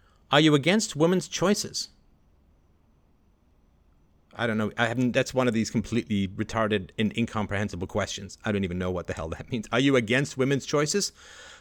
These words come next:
Well, yeah, if they're pedophiles, guess what? I'm against their choices. If they wanna go strangle hobos, I'm against their fucking choices. Of course they are. But am I against any choices that women make because they're women? Of course not. Philosophy doesn't care about gender. I mean,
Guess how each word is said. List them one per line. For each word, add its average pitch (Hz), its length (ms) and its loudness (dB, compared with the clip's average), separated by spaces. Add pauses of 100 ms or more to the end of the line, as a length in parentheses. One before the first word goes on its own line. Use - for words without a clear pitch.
Well, 147 160 6
yeah, 196 280 4
if 143 140 0
they're 131 120 4
pedophiles, 147 640 0
guess 151 240 -2
what? 196 140 2
I'm 113 120 2
against 123 300 0
their 127 140 -2
choices. 185 440 -2
If 113 120 -4
they 127 80 2
wanna 127 160 2
go 127 80 4
strangle 143 440 -2
hobos, 147 440 2
I'm 117 100 -2
against 120 280 -2
their 123 100 -2
fucking 123 340 -6
choices. 196 540 -2
Of - 80 -10
course 214 240 -2
they 131 140 -2
are. - 140 -14 (440)
But 117 140 0
am 120 100 2
I 117 60 2
against 127 340 0
any 135 180 4
choices 131 520 0
that 123 120 2
women 117 240 4
make 113 220 2
because 123 320 0
they're 131 100 4
women? 147 240 0
Of 180 140 -6
course - 260 -4
not. 98 240 -10
Philosophy 110 420 -6
doesn't 104 280 -6
care 101 220 -6
about 101 260 -6
gender. 117 360 -6
I 277 40 -6
mean, 107 200 -2